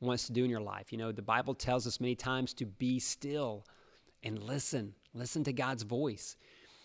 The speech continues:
And when we constantly are throwing noise at it, that's a distraction point.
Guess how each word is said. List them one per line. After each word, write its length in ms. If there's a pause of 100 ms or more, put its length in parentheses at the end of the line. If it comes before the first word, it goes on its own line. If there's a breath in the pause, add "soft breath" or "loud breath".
(160 soft breath)
And 100
when 60
we 80
constantly 480
are 60
throwing 360
noise 360
at 180
it, 140 (240)
that's 260
a 40
distraction 640
point. 340